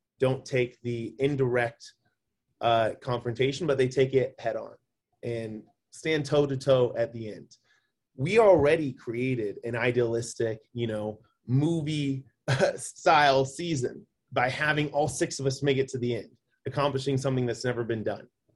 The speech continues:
If this was any other season and representation wasn't such a huge factor, then of course, like, you can just win the game using any of the tactics that are open in Big Brother.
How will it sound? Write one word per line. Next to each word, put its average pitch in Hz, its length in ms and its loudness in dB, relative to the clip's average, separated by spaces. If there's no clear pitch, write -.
If 208 240 10
this 202 160 6
was 175 160 6
any 185 160 4
other 165 200 4
season 196 560 -4
and 143 220 4
representation 147 720 0
wasn't 139 280 4
such 139 180 -2
a 123 40 -6
huge 131 280 -4
factor, 135 540 0
then 160 140 2
of 143 140 -6
course, 160 480 0
like, 120 460 4
you 196 140 -8
can 180 140 -8
just 156 160 -4
win 156 220 0
the 143 60 -2
game 143 360 0
using 139 360 -2
any 156 160 0
of 147 80 0
the 139 80 -2
tactics 135 580 -2
that 123 140 -4
are 123 120 0
open 131 220 -2
in 127 120 0
Big 120 220 -2
Brother. 117 320 -4